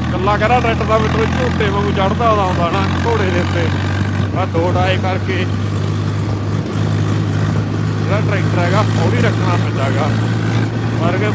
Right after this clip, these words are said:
ਬਾਰਾਂ ਕਦੋਂ ਪੰਦਰਾਂ ਦਾ ਚੱਕਰ ਦੇ ਉੱਤੇ ਤੁਰੇ ਆਉਂਦੇ ਨੇ ਟਰੈਕਟਰ। ਤੁਹਾਨੂੰ ਪਤਾ ਨਹੀਂ ਸਮਝ ਆਉਂਦੀ ਉਹ ਪਤਾ ਨਹੀਂ ਨਾ ਆਵਾਜ਼ ਦੇ ਵਿੱਚ ਨਾ ਸ਼ੋਰ ਸ਼ਰਾਬਾ ਵੀ ਬਹੁਤ ਜ਼ਿਆਦਾ ਹੈਗਾ।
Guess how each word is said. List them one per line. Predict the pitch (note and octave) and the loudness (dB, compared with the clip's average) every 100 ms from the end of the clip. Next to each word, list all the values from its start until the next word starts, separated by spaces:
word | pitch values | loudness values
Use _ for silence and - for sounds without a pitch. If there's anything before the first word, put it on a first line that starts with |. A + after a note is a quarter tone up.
| E3+ | 2
ਬਾਰਾਂ | F#3 F#3 | 2 2
ਕਦੋਂ | F#3 F#3 F3 | 0 0 0
ਪੰਦਰਾਂ | F3+ F#3 E3+ | 0 0 0
ਦਾ | F#3+ | 0
ਚੱਕਰ | F#3 - F3 | -2 -2 -2
ਦੇ | - | -2
ਉੱਤੇ | F#3 - - | 0 0 0
ਤੁਰੇ | E3+ E3+ | 0 0
ਆਉਂਦੇ | E3+ - | 2 2
ਨੇ | E3+ | 0
ਟਰੈਕਟਰ। | E3+ E3+ F3+ F#3+ F3+ - - - - - - A2+ A2+ - - A2 A2+ - - - - - - - | 0 0 2 2 0 -2 -4 -2 -2 -2 -2 0 0 -2 -2 0 0 0 -2 -2 -4 -6 -4 -4
ਤੁਹਾਨੂੰ | D3+ F3 G#3+ | -2 0 2
ਪਤਾ | G#3+ G#3 | 4 4
ਨਹੀਂ | G#3+ | 2
ਸਮਝ | F3+ F#3+ A#3+ | 4 2 2
ਆਉਂਦੀ | A3+ G3 F3+ | 2 2 2
ਉਹ | G3 G3 | 2 2
ਪਤਾ | F#3 | -2
ਨਹੀਂ | G3 | -2
ਨਾ | E3+ | 0
ਆਵਾਜ਼ | E3+ F3 F3 E3+ E3+ | 0 2 2 2 0
ਦੇ | |
ਵਿੱਚ | E3+ E3 - | -2 -2 -2
ਨਾ | - G#2+ A1 A1 A1+ A1 A1 A1+ A1+ | -2 -2 -4 -4 -4 -4 -4 -4 -2
ਸ਼ੋਰ | - - - | 0 -2 -2
ਸ਼ਰਾਬਾ | G3 G3+ F#3 F#3+ | 0 0 0 0
ਵੀ | G#3+ | 0
ਬਹੁਤ | A3 G3+ F#3 F#3 D#3+ | 0 0 0 0 -4
ਜ਼ਿਆਦਾ | E3 E3 E3+ F3+ | -2 0 2 2
ਹੈਗਾ। | F3 E3+ | 2 0